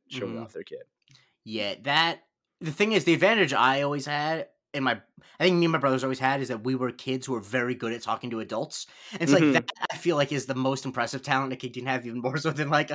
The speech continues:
Speaker 2: <laughs> music, is, like, you talk to adults, like, "Okay, I didn't have to worry about that. I remember that, that was always," my mom was like, "Oh, Jay, J J, tell, tell," anyway. Um, but the, the Eat Soiree is obviously not just, uh, to celebrate Eid, although it is.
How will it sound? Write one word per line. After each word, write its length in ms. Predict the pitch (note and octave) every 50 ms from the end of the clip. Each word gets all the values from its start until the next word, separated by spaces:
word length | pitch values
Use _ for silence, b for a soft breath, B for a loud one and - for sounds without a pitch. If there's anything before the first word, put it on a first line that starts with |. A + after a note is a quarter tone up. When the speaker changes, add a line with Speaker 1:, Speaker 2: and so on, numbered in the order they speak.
| - F4 F#4+
Speaker 2:
<laughs> 120 | F#4+ -
music, 500 | G3+ F#3 D#3+ D#3 F#3+ G3+ G#3 G3 F#3+ F#3
is, 120 | G3+ F3+
like, 220 | F3 F#3 E3+ E3+ B3 E4+ F4+ D#4 A3+
you 120 | E3+ F#3 F3+
talk 260 | - B3+ G3+ G#3+ F3
to 60 | G3
adults, 280 | F#3+ D#3 F#3 F3+ F3+ E3+
like, 140 | F3 E3+ E3
"Okay, 240 | D#3+ D3+ D#3 D3+ C#3
I 40 |
didn't 120 | C#3 C3 C#3
have 120 | C#3 C3
to 60 | - A2+
worry 140 | A#2 A#2 A#2
about 200 | G#2+ G#2 G2+ -
that. 160 | G#2 G2+ F#2+
I 40 | A2
remember 280 | A#2 A#2 A#2 A2+ G#2+ G#2
that, 80 | G2+ G#2+
that 100 | G#2+ G#2
was 120 | G#2+ G2+
always," 340 | G#2+ G#2 G2+ G2+ G2 - - B B B -
my 80 | D#3
mom 160 | E3 E3 D#3+ D3+
was 120 | D#3 C#3+
like, 140 | E3+ D#3+ - A#3 G3+ A3
"Oh, 120 | A3 F#3+
Jay, 220 | - - F#3+ F3 - _
J 80 | - G#3
J, 160 | E3+ F#3+ D#3+ C3 F#3 -
tell, 240 | - G#3+ G3+ F#3+ - -
tell," 200 | - E3+ E3 D3
anyway. 380 | C3+ C#3 A#2 G2 F2+ F2+ - _ _ -
Um, 580 | C#3+ C#3+ C#3+ C#3+ C#3 C#3 C3+ C3+ C3 B2+ - _ - - _
but 320 | E3 D3+ B2+ A2+ G2+ - _ _
the, 500 | B2+ B2+ B2+ B2 A#2+ A#2+ A#2 A2+ A2 - - _ _ _ _ _ _ _ _ _
the 100 | D#3 F#3+ G#3 A3
Eat 100 | A3 -
Soiree 220 | F#3 F3 D#3+ D3
is 80 | C3+ B2
obviously 240 | B2+ B2 - - A2+
not 180 | A2+ G#2+ G2+ G2+
just, 300 | - A2 G#2 G#2 - - _ _ - A2
uh, 40 | B2 - _ -
to 140 | - A2+ G2+ - - _ _ _ _ _
celebrate 640 | - - - D3 C3 A#2+ A2 A#2 A2+ G#2+ G2+ - _ -
Eid, 320 | A#2+ G#2 G#2 A2+ B2 A#2+ - -
although 260 | C3+ B2+ C3+ B2 -
it 120 | - C3 G2+
is. 240 | F#2 F#2+ G2 -